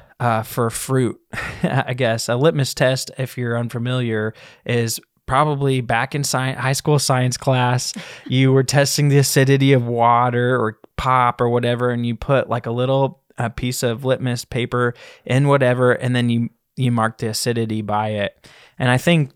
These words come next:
Speaker 1: for me, there's a couple of these in here, and we'll get to the second one, but the first one is in verse ten, and he just says, "This is how we know who are children of God," right? He, this is really, and so he says, "Whoever's living out God's plan,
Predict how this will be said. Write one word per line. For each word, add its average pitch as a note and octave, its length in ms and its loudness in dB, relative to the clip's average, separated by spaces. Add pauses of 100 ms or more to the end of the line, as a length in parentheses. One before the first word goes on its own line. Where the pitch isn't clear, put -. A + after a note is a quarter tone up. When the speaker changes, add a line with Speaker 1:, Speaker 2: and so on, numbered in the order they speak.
Speaker 1:
for C3+ 160 -2
me, C3+ 200 2
there's B2+ 220 0
a A#2 40 -2
couple D3+ 340 0
of A2+ 100 -2
these A2+ 220 -4
in A2+ 140 -2
here, A#2 180 -2
and A2+ 80 -2
we'll A2+ 100 -4
get A2 160 -6
to - 80 -8
the G#2 100 -4
second - 400 -6
one, G#2+ 240 -6
but G#2 280 -4
the A#2 140 -4
first D#3+ 280 0
one A#2+ 200 -2
is A#2 160 -4
in A2 100 -4
verse G#2+ 280 -6
ten, A#2 460 -4 (420)
and C3+ 80 0
he C#3 80 4
just C#3 180 0
says, A#2 220 0
"This C#3 220 0
is E3 80 -4
how D3+ 160 0
we B2 100 0
know B2 480 0
who D3 140 -2
are C3 80 2
children C3+ 400 0
of B2+ 80 -4
God," B2 420 -4 (280)
right? C3+ 420 0
He, - 160 -8
this C#3+ 260 -2
is C3 140 -4
really, C3 320 0
and A#2+ 120 -6
so B2 140 0
he A#2 100 -2
says, A#2+ 360 -2
"Whoever's D3 480 2
living B2 360 0
out A#2 200 -4
God's G#2 240 -2
plan, F#2+ 420 -12